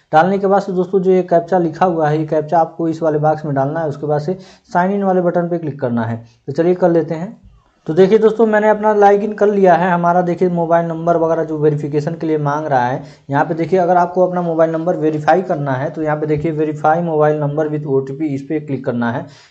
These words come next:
इस पर क्लिक करेंगे। क्लिक करते ही दोस्तों आपके रजिस्टर्ड मोबाइल पर ओटीपी जाएगा। ओटीपी आपको यहाँ पे इस वाले बॉक्स में डाल देना है।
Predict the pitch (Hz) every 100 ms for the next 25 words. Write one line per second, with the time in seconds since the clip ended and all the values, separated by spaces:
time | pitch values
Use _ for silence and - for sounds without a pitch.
0 | _ 139 170 190 185 196 170 160 175 175
1 | - - 180 196 190 202 196 196 196 196
2 | 170 180 185 175 175 185 180 170 180 180
3 | 156 151 165 185 165 143 143 180 156 147
4 | 147 160 165 156 160 147 151 151 160 156
5 | 151 151 151 139 139 156 147 127 143